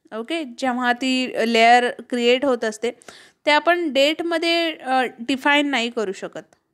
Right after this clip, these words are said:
तारखेमध्ये डिफाईन नाही करू शकत. However, a rough estimate and how many years ago they existed can certainly be made using scientific methods. ओके. तरीसुद्धा आपण,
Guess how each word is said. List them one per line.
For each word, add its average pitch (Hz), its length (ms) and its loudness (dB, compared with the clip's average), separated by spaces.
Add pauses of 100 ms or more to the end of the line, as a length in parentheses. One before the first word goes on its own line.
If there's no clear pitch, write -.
तारखेमध्ये 277 560 -2
डिफाईन 254 320 -4
नाही 196 220 -4
करू 180 180 -6
शकत. 170 280 -12 (560)
However, 294 380 4
a 320 140 2
rough 294 540 0
estimate 277 800 -4
and 285 60 -2
how 294 500 0
many 349 220 -2 (100)
years 302 340 -2
ago 277 200 -4
they 262 260 0 (180)
existed 240 600 -2 (640)
can 302 200 4
certainly 302 640 0
be 330 160 0
made 277 300 -2 (220)
using 285 260 0
scientific 269 760 -2 (720)
methods. 226 580 -2 (220)
ओके. 240 240 -4 (420)
तरीसुद्धा 277 420 0
आपण, 320 420 4